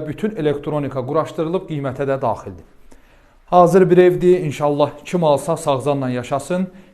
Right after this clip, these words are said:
gir yaşa bir evdir. Sənədlər dediyim kimi həm torpağın, həm də tikilinin kupçası var. İpoteka ilə də götürə bilərsiniz.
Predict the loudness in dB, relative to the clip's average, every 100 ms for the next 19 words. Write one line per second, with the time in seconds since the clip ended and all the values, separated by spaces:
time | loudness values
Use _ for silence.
0 | _ -4 0 -2 0 -2 -2 -4 -8 -10
1 | -14 -20 _ _ _ -20 -20 -20 -20 _
2 | 0 2 2 2 2 0 -2 -4 -6 -6
3 | -4 -4 0 0 2 2 2 -2 -2 -2
4 | -4 -4 -4 -4 -4 -8 -4 -2 -2 0
5 | 0 0 -6 -18 -20 -10 -2 -2 0 -2
6 | 0 0 0 0 -2 -4 -8 -6 -6 -6
7 | -10 -14 -20